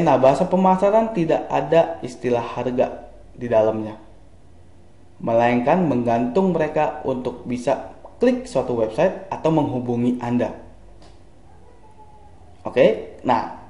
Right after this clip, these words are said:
closing, email closing adalah email yang terdapat harga dan langsung pendaftaran. Dan biasanya email closing itu digunakan buat mereka yang aktivitasnya adalah di dunia training atau pelatihan atau,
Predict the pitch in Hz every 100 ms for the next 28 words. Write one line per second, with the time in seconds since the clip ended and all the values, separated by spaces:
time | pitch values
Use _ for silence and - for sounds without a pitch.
0 | - - - - 214 285 - 135 180 214
1 | - 131 131 127 135 147 220 175 123 123
2 | 151 - 131 131 175 135 196 220 - -
3 | - - - - - - 127 143 160 160
4 | - 127 120 117 117 123 117 120 165 -
5 | 120 117 117 113 143 165 165 - - 120
6 | 113 - 120 120 110 - - - - -
7 | - - - - - 120 113 113 - 180
8 | 185 147 135 123 123 123 151 143 147 123
9 | 117 113 139 123 117 110 123 123 190 190
10 | - - - - - - 131 - - 135
11 | 135 127 123 143 127 131 127 123 117 113
12 | - - 113 131 208 226 - - - -
13 | - 113 113 123 143 180 - 127 120 -
14 | 160 214 -